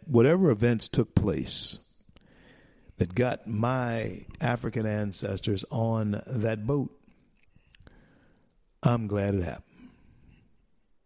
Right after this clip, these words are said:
'Cause I'm so glad to be here in twenty twenty America than to be in twenty twenty Nigeria.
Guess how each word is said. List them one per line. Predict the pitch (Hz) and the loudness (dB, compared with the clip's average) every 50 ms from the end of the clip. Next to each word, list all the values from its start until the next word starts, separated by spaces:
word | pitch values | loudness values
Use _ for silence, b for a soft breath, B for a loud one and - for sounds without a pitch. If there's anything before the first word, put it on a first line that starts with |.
| _ _ _ _ _ _ _ _ _ _ _ | _ _ _ _ _ _ _ _ _ _ _
'Cause | - 98 92 | 0 2 2
I'm | 98 104 104 104 101 98 90 87 | 2 0 0 -2 -2 -2 -2 -4
so | - - - - - - - - - 147 147 147 151 160 139 143 151 143 147 143 | -4 -6 -4 -6 -6 -6 -4 -2 -2 -2 0 -2 -2 -2 0 0 0 -2 -2 -2
glad | 135 139 143 147 143 135 135 131 | -2 0 0 0 0 -2 -2 -4
to | 123 | -2
be | 117 127 123 117 113 | -2 0 0 2 0
here | 113 123 127 117 92 - - b b b b b b b b b b b b b b _ _ | 0 0 0 0 -2 -6 -10 b b b b b b b b b b b b b b _ _
in | - 104 98 95 90 | -4 -2 -2 -2 -2
twenty | - - - - 123 139 143 139 135 | -2 -2 0 0 0 0 0 -2 -4
twenty | 117 - - - 131 131 135 131 127 123 117 - - | -4 -4 -4 0 0 2 2 2 0 -2 -2 -4 -4
America | - 110 95 95 101 120 127 110 90 80 76 - - - - - - - _ _ _ _ _ _ b b b b b b b b b b b b b b b b b b _ - | -4 -2 0 2 2 2 2 0 -2 -4 -8 -12 -14 -16 -16 -20 -20 -20 _ _ _ _ _ _ b b b b b b b b b b b b b b b b b b _ -2
than | 101 101 98 95 | 0 2 2 0
to | 90 87 87 85 _ | 0 -2 -6 -4 _
be | - 117 117 117 117 117 113 113 117 - | 0 2 2 2 0 0 0 0 -2 -2
in | - - 110 107 104 107 107 104 101 98 95 | -4 -2 -2 0 0 0 0 -2 -2 -2 -2
twenty | - - 110 110 107 104 98 95 87 - | 0 0 0 2 2 2 0 0 -2 -4
twenty | - - - 107 98 95 87 85 - - _ | -4 -2 0 0 0 0 -2 -2 -6 -6 _
Nigeria. | - 104 101 95 90 85 76 73 - - - _ 131 110 - 98 78 71 - - - - | -2 -2 0 0 -2 -2 -4 -8 -10 -12 -16 _ -8 -4 -2 0 0 0 -4 -6 -10 -18